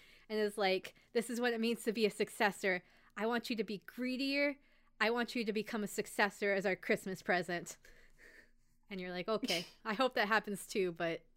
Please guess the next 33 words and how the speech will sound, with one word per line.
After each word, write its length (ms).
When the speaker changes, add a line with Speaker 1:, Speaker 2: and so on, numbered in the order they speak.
Speaker 1:
there 80
was 120
this 160
whole 160
Speaker 2:
We'll 80
Speaker 1:
other 160
Speaker 2:
see. 60
Speaker 1:
thing 160
that 120
we 80
went 220
through 120
last 240
season 300
about 320
that, 280
so 220
who 140
knows? 380
Speaker 2:
Yep. 380
Speaker 1:
Then 480
the 120
photographer 680
lady, 500
during 180
this 120
whole 200
time, 520
is 140
taking 320
pictures, 600
but 360
she 720